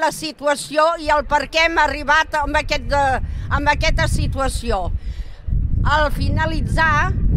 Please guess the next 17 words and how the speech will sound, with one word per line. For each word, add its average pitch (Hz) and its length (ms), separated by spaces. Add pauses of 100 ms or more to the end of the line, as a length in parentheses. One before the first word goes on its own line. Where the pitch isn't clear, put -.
(520)
qui 349 140
vulgui 339 480
un 302 160
manifest, 311 800
eh, - 880
podrà 302 400
venir-lo 330 520
a 311 80 (100)
recollir 302 400
aquí 320 180
a 339 140
la 339 40
taula. 240 600 (1800)
M'estan 269 400
fent 277 260
ballar. 247 360 (1300)
I, 370 300